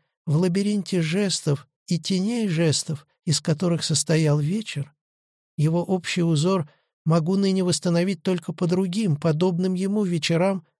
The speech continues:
но без Нины. Я был, помнится, поражен не столько ее невниманием ко мне,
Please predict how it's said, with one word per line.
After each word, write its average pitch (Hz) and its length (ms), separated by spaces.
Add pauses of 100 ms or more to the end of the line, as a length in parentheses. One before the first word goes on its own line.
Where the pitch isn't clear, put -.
(220)
но 175 240
без 170 280
Нины. 180 460 (500)
Я 151 240
был, 202 220
помнится, 202 540
поражен 180 600
не 190 100
столько 180 440
ее 180 300
невниманием 180 920
ко 151 160
мне, 135 340